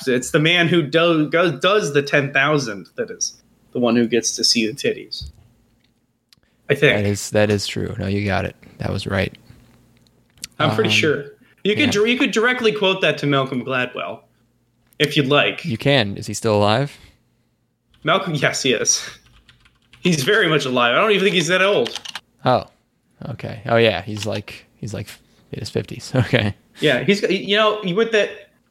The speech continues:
Speaker 1: I mean, his hair is dumb, retarded, curly brown hair <laughs> isn't even gray yet. I was just, why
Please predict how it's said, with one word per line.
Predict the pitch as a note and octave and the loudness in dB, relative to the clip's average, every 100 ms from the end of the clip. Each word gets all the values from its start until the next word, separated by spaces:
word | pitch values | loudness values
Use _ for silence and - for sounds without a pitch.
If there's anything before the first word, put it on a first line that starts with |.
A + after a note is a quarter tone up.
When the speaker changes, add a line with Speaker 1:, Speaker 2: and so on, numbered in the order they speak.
| _ | _
Speaker 1:
I | B3 | -2
mean, | E4+ - | 0 0
his | G3+ G3+ | 0 0
hair | C#3+ B3 E4 C4+ | 0 0 0 2
is | G3+ F3 | 0 0
dumb, | D#3 F#3+ A#3 A3 D3+ - - | 0 0 2 0 -4 -10 -6
retarded, | E3 F3 F3 F#3+ F3 C3 B2+ D3 | -2 0 2 2 2 0 -8 -8
curly | - F#3 G3 G3 | 0 0 2 0
brown | D3 E3 F3 - | 2 2 2 2
hair | F3 F3 | 2 2
<laughs> | |
isn't | E3+ E3+ E3 | 2 0 -2
even | F3 E3 | -2 -2
gray | C3+ D3+ E3+ | 0 2 4
yet. | C3+ A#2 B2+ | 2 2 0
I | |
was | E3 F3 | 0 -2
just, | D3 | -6
why | - | -8